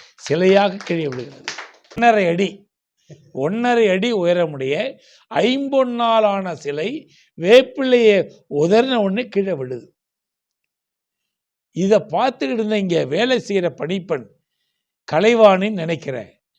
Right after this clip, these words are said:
அவங்க வந்து அப்படியே ஏங்கி நிக்கிறாங்க, அப்படியே பார்க்கறாங்க. அவர்களுக்கும் ஒரு ஒன்னரை அங்குல அளவுல ஒரு சிலை.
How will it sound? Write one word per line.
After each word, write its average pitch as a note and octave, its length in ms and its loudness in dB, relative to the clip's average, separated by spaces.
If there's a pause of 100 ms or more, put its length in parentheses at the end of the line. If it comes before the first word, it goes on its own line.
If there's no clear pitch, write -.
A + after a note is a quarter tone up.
(120)
அவங்க B3 480 0
வந்து A3+ 320 2
அப்படியே E3+ 460 0
ஏங்கி G3+ 340 -4
நிக்கிறாங்க, D3+ 500 -12 (280)
அப்படியே F3 340 -2
பார்க்கறாங்க. D#3 680 -6 (440)
அவர்களுக்கும் A3+ 1040 -2
ஒரு G3+ 540 -4 (300)
ஒன்னரை G#3+ 520 0
அங்குல F3 320 -4
அளவுல G3 440 -4 (220)
ஒரு - 220 -20
சிலை. A#2 440 -14